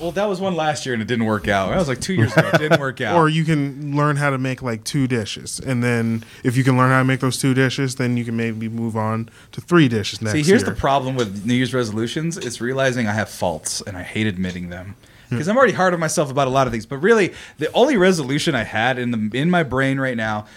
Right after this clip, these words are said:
Speaker 1: well, one is just to fucking finish editing all the shit I have for this year. I know it's not a resolution for next year, but by the time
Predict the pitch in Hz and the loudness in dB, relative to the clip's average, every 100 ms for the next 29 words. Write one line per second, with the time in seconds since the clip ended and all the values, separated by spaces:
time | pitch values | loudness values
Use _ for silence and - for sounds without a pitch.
0 | - - 101 92 135 135 113 120 101 - | -14 -6 -6 0 2 2 0 -4 -8 -4
1 | 139 127 113 135 127 131 170 185 185 185 | -2 -2 -2 -2 -2 0 2 4 2 2
2 | 170 160 160 127 - 117 117 113 123 117 | 4 4 2 -2 0 0 0 0 -2 -2
3 | 123 117 120 107 113 110 107 110 110 107 | 0 2 0 0 -2 -2 -2 2 2 4
4 | 107 104 117 113 104 98 92 95 95 98 | 2 2 2 0 0 0 0 0 -2 -2
5 | 113 110 | -2 -2